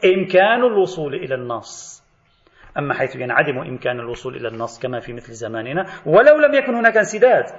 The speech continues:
لكن في الجملة بعض النصوص لا يمكننا الوصول إليها، فلا تكون الأدلة شاملة في مثل هذه الحال. قد شخص يقول ذلك،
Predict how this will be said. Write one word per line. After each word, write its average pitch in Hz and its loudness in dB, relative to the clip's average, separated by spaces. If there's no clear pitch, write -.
لكن 131 -6
في 131 -6
الجملة 139 -2
بعض 160 2
النصوص 156 -8
لا 147 2
يمكننا 202 -4
الوصول 156 -6
إليها، 131 0
فلا 139 4
تكون 120 -8
الأدلة 123 -6
شاملة 123 -8
في 123 -14
مثل 120 -14
هذه 117 -8
الحال. 110 -12
قد 156 2
شخص - -2
يقول 127 -6
ذلك، 123 -2